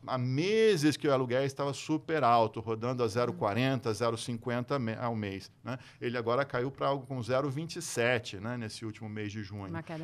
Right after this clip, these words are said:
Speaker 1: Então,
Speaker 2: relevante.
Speaker 1: isso foi uma desinflação relevante e isso encoraja o Fed também. Então, a gente só precisa ver, de fato, dados mais benignos de inflação. E vale lembrar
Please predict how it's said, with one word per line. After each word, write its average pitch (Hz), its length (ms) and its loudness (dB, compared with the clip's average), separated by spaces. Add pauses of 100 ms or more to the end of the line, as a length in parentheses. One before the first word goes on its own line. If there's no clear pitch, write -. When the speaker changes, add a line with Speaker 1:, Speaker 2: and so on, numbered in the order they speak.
Speaker 1:
Então, 131 360 -2
Speaker 2:
relevante. 135 200 -4
Speaker 1:
isso 139 220 -6
foi 135 180 -6
uma 135 160 -4
desinflação 139 480 -6
relevante 151 540 -4
e 151 120 -2
isso 165 160 -4
encoraja 147 640 2
o 156 60 2
Fed 127 400 -4
também. 120 380 -6 (160)
Então, 170 100 -12
a - 20 -10
gente 175 100 -8
só 185 100 0
precisa 202 420 -4
ver, 143 240 2
de 147 140 -4
fato, 131 400 0
dados 120 500 -2
mais 117 300 -4
benignos 117 560 -4
de 143 80 -6
inflação. 131 420 -6 (220)
E 202 100 -2
vale 160 320 6
lembrar 151 580 2